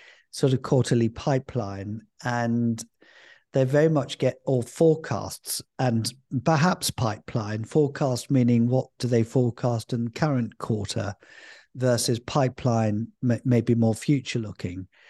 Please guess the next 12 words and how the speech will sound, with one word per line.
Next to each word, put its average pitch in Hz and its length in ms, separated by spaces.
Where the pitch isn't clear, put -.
But 147 160
it's 151 220
quite - 420
clear 165 280
that 143 220
the 147 120
majority 156 840
of 120 120
conversations 107 800
that - 140
take 120 300
place 104 500